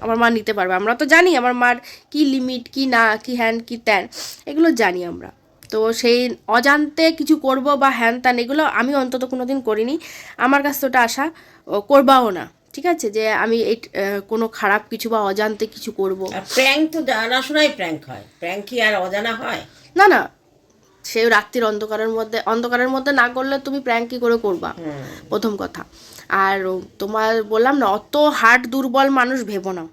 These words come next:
Speaker 1: ঠিক আছে? আমরা অত আদুরে
Speaker 2: একটা
Speaker 1: বা
Speaker 2: ম-, একটা মেয়ে, আহ, তার স্বামী মরে যাওয়ার পরে,
Speaker 1: হুম।
Speaker 2: আহ, সমাজের সঙ্গে, সংসারের সঙ্গে, আত্মীয় স্বজনের সঙ্গে লড়াই করে আজকে এই অবস্থায় এসেছি। গীতা অত,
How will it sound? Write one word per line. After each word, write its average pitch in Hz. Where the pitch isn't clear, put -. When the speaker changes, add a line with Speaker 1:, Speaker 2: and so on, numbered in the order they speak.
Speaker 1:
ঠিক -
আছে? 269
আমরা 220
অত 233
আদুরে 226
Speaker 2:
একটা 247
Speaker 1:
বা 240
Speaker 2:
ম-, 214
একটা 233
মেয়ে, 233
আহ, 170
তার 185
স্বামী 202
মরে 220
যাওয়ার 208
পরে, 214
Speaker 1:
হুম। 208
Speaker 2:
আহ, 165
সমাজের 220
সঙ্গে, 214
সংসারের 226
সঙ্গে, 208
আত্মীয় 196
স্বজনের 214
সঙ্গে 214
লড়াই 226
করে 240
আজকে 214
এই 226
অবস্থায় 220
এসেছি। 190
গীতা 208
অত, 226